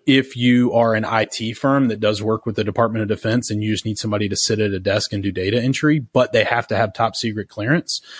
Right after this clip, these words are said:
the way that those clearances get issued is, like, through sponsorship. You can't just, like, be a guy and be like, "Hey, I think I wanna get my top secret clearance," and then go job hunting.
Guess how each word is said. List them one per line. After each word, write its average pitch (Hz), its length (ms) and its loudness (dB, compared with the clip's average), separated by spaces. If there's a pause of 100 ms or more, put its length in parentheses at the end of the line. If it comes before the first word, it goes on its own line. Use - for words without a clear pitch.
(260)
the 123 100 2
way 117 260 4
that 123 200 2
those 113 180 2
clearances 113 560 -2
get 101 160 0
issued 104 400 0
is, 98 160 -4
like, 90 160 -2
through 101 200 -8
sponsorship. 135 760 0
You 117 100 -4
can't 117 280 -2
just, 113 300 -2
like, 101 240 -2
be 127 140 2
a 107 80 0
guy 104 240 2
and 110 80 0
be 107 80 0
like, 110 160 0
"Hey, 151 120 2
I 135 40 2
think 151 160 2
I - 20 4
wanna 113 200 2
get 104 100 -2
my 98 120 -4
top 101 220 -4
secret 104 280 -4
clearance," 104 440 -4
and 104 140 -4
then 104 160 -4
go 98 160 -4
job 95 300 -10
hunting. 135 400 -2